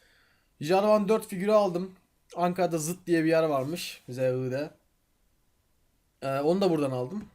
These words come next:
Ya, Rammus'u da oradan aldım. Ee, Gold küme, ya, altın küme şeyi var, rozeti var, onu aldım.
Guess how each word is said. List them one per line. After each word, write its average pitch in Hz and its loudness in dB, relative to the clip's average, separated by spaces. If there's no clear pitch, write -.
Ya, 104 -14
Rammus'u 147 -4
da 147 -2
oradan 120 -4
aldım. 151 -10
Ee, 175 -6
Gold 208 0
küme, 196 -4
ya, 160 -4
altın 175 0
küme 185 -2
şeyi 180 0
var, 151 2
rozeti 160 -2
var, 156 0
onu 147 0
aldım. 147 0